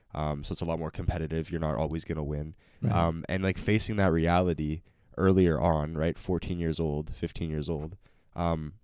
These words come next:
Speaker 1: I think that really, really set me up for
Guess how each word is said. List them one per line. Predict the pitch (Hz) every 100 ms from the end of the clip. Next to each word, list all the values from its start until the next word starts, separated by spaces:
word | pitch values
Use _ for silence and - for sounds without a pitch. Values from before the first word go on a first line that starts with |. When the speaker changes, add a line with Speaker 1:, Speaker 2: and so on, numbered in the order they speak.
| _ _ _ _ -
Speaker 1:
I | -
think | 113
that | 110
really, | 104 107
really | 107
set | 101 - 95
me | 92
up | 90 -
for | - 90 85 80